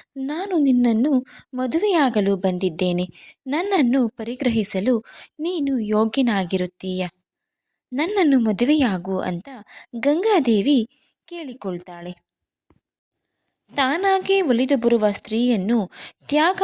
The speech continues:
ಮಾಡುವುದು ಸತ್ಪುರುಷರಿಂದ ನಿಂದ್ಯವಾಗಿ ಪರಿಗಣಿಸಲ್ಪಡುತ್ತದೆ. ಆದ್ದರಿಂದ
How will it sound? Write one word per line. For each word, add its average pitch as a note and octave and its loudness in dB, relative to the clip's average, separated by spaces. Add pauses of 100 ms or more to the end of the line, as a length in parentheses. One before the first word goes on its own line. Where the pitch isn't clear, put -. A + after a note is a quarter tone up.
ಮಾಡುವುದು A3 0 (320)
ಸತ್ಪುರುಷರಿಂದ C4 0 (460)
ನಿಂದ್ಯವಾಗಿ C#4 0
ಪರಿಗಣಿಸಲ್ಪಡುತ್ತದೆ. F#3+ -6 (600)
ಆದ್ದರಿಂದ C4+ -6